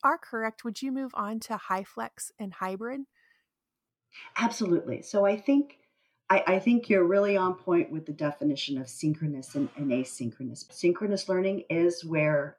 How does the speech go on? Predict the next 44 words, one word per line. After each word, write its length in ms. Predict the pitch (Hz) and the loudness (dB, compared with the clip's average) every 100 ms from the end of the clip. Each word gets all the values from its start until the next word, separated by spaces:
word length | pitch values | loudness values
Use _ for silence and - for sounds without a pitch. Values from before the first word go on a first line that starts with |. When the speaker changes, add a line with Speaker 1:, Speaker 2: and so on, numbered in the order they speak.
| _ | _
Speaker 2:
the 80 | 151 | -6
learning 480 | 147 165 180 165 147 | -2 0 2 2 0
and 100 | 131 | -2
everything 480 | 147 175 175 170 | 0 0 0 -2
is 120 | 156 - | -2 0
there 440 | 147 147 151 - - | 2 4 2 -4 -4
and 300 | 131 117 113 _ | -2 -2 -4 _
the 100 | 143 | -12
instructor's 600 | 147 - 165 165 175 170 | -10 -6 -6 -2 0 0
providing 640 | - 180 175 196 170 131 123 | -2 -2 0 0 0 -4 -8
it. 100 | - _ _ _ 160 | -18 _ _ _ -6
Asynchronous, 720 | 160 208 214 277 285 320 - | -4 -2 -2 2 0 0 0
your 100 | 220 | 0
material 540 | 208 202 226 214 214 190 | 0 0 0 0 0 0
is 160 | 170 | -2
largely 760 | 156 151 160 180 196 202 196 185 _ _ | -2 0 0 0 -2 -2 -2 -4 _ _
there 480 | 156 160 175 175 165 - | -6 4 4 4 0 2
in 180 | 185 | 2
the 80 | 196 | 2
classroom 720 | 175 147 147 175 - 294 339 339 _ _ _ - | -2 -2 -2 -2 0 0 0 -4 _ _ _ -2
or 120 | - | -2
the 120 | 147 139 | 0 -2
online 500 | 160 190 247 160 147 | 0 2 2 2 -2
classroom. 600 | 147 135 123 143 139 127 - _ - | -4 -6 -6 -10 -10 -14 -20 _ -2
A 60 | |
hybrid 420 | 202 247 302 349 262 | 0 2 4 4 4
learning 320 | 240 254 247 | 4 4 4
experience 680 | 202 - 220 208 202 196 196 | 0 -2 2 2 2 0 -2
is, 240 | 180 - - | -4 -4 0
is 200 | 175 170 | 0 2
really 240 | 196 202 | 2 2
a, 80 | 175 | 0
a, 400 | - 156 139 - 156 | 2 0 0 -2 0
a 100 | 156 | 4
mixture 500 | 185 220 - 170 147 | 2 2 -2 0 0
where 200 | 151 143 | 0 0
some 260 | - 175 | 0 2
of 120 | 214 220 | 2 0
the 80 | |
course 380 | 214 214 208 208 | -4 0 -2 0
may 120 | 202 | -4
be 120 | 185 185 | -2 -2
happening 440 | 175 180 190 180 | -2 -4 -2 -2
on 340 | 165 156 156 | 0 2 0